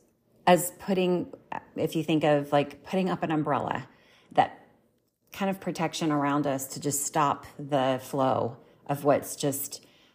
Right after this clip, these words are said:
piling down on top of us. And again, I don't want it to seem like a, a Band-Aid over a splinter that we're just ignoring how we're feeling.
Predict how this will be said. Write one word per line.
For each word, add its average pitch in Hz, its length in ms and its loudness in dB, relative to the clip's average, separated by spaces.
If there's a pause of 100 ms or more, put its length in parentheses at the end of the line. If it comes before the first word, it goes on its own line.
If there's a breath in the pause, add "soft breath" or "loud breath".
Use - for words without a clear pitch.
(120)
piling 160 380 0
down 131 240 0
on 120 100 -2
top - 260 -6
of - 140 -8
us. - 400 -8 (920 soft breath)
And 190 80 4
again, 151 560 6 (180 loud breath)
I 143 40 -4
don't 165 260 4
want 175 160 6
it - 80 -2
to 175 120 -4
seem 165 280 2
like 147 180 4
a, 123 320 2 (140)
a 151 80 2
Band-Aid 151 540 6
over 131 260 2
a 131 40 0
splinter 147 540 0
that 135 100 0
we're 135 100 0
just 135 200 -2
ignoring 147 540 4
how 151 200 0
we're 135 140 0
feeling. 165 640 -2